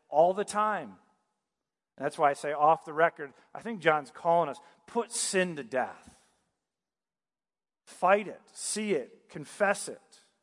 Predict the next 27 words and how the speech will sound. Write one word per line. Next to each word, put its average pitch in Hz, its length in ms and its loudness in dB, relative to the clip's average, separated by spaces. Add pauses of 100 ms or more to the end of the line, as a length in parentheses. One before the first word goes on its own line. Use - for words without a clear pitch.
(1120)
The 151 80 -10
Apostle 185 380 6
Paul 190 360 6
wrote 180 260 4
the 175 60 -16
following 180 500 4
in 143 80 -12
Romans 165 320 2
six, - 440 -6
five 170 380 2
through 160 160 -10
eleven. 165 320 2
He 139 80 -12
said, 151 220 -4 (260)
"For 185 220 2
if 185 180 0
we 208 220 -2
have 185 280 2
been 190 200 4
united 180 680 0
with 190 240 2
him," 165 280 -6
talking 170 340 -2
about 180 300 2
Jesus, 160 480 -8
"in 190 160 -6
his 175 320 -8